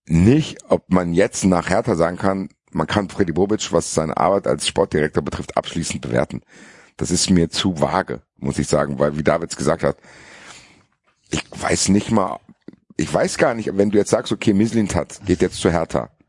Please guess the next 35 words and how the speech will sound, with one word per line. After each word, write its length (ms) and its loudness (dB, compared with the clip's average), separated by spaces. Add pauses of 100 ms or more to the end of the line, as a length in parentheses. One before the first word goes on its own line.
(760)
Keine 200 -2
Ahnung, 200 0
ob 120 -4
das 160 0
was 80 0
bringen 300 -2
würde. 320 -2
Kann, 280 -4
vielleicht 300 2
würden 180 2
die 80 4
den 140 2
einen 100 2
oder 120 2
anderen 160 0
geilen 180 2
Spieler 380 2
holen, 300 0
aber 300 2
vielleicht 380 -2
würde 140 2
er 60 0
dann 140 0
auch 240 0
an 120 0
diesen 200 -2
Strukturen 380 -2
verzweifeln, 500 -2 (480)
die, 380 4
und 140 0
da 60 2
komme 200 -2
ich 80 -8
zum 320 0 (500)
Punkt 320 -2